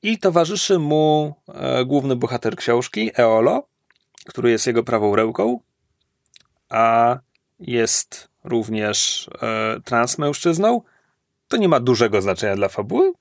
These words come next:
po prostu jest. I, e, dziedzic Małat przyjeżdża i odkrywa, że został wezwany, ponieważ jego ojciec był umiera-, nie.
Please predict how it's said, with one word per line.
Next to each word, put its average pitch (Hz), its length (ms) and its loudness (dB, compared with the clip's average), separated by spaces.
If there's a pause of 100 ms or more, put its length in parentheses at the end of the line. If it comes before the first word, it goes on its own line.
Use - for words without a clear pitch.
(160)
po 294 100 -4
prostu 123 360 -2
jest. - 400 -8 (1300)
I, 240 420 -2 (280)
e, 185 40 -6 (640)
dziedzic 185 720 0
Małat 165 760 0
przyjeżdża 165 840 2
i 151 140 -2
odkrywa, 151 560 0
że 135 440 2 (800)
został 156 360 2
wezwany, 143 480 0
ponieważ 131 440 -2
jego 127 340 2
ojciec 127 420 -2
był 113 340 -2
umiera-, 113 460 0
nie. 110 260 -6